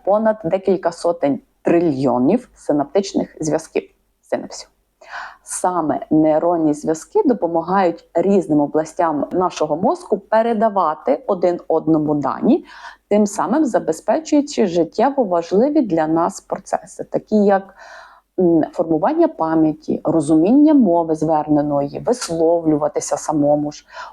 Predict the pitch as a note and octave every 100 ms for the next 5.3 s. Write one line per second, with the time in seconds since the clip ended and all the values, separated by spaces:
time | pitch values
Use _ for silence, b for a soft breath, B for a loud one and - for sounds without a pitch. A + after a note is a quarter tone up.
0 | - - - D3 F#3 C#4+ E4 D#4 G3 G#3
1 | F#3+ F3+ E3+ E3+ - - F3 D#3 - E3
2 | D#3+ D3+ C#3+ - - G#3+ C4+ - E3+ F#3
3 | F3+ C#3+ C#3+ E3+ - - D#3 - D#3+ -
4 | - _ D#3+ D#3+ D3+ D3 D#3 - - -
5 | - - -